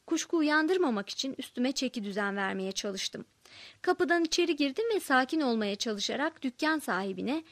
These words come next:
Elen'in arkadaşı olduğumu ve telefonunu kullanmak için izin istediğimi söyledim. İzin verdi. Telefonu çevirip karşımda Elen'i bulunca, "Bana yardım edin lütfen," diye yalvardım. "Bana yardım etmelisiniz."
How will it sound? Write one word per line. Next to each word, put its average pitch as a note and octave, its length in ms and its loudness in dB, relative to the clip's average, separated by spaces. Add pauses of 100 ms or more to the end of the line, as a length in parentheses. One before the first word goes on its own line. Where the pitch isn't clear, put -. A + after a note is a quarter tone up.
(220)
Elen'in E4 400 6
arkadaşı B3 580 2
olduğumu G3+ 480 0
ve E4+ 120 0
telefonunu C#4+ 560 0
kullanmak A#3+ 540 0
için D4+ 220 -4
izin A#3+ 240 -2
istediğimi G3 500 -4
söyledim. F#3 560 -4 (480)
İzin E4 300 6
verdi. F#3+ 480 -2
Telefonu D#4+ 460 0
çevirip D4+ 460 -2
karşımda C4 440 2
Elen'i A#3+ 400 0
bulunca, C4 460 -2 (500)
"Bana F4+ 180 10
yardım F4+ 420 8
edin B3 260 4
lütfen," G#3 400 -2
diye G3+ 180 -2
yalvardım. F#3 680 -4 (380)
"Bana F4+ 180 10
yardım E4 400 8
etmelisiniz." G3+ 680 -2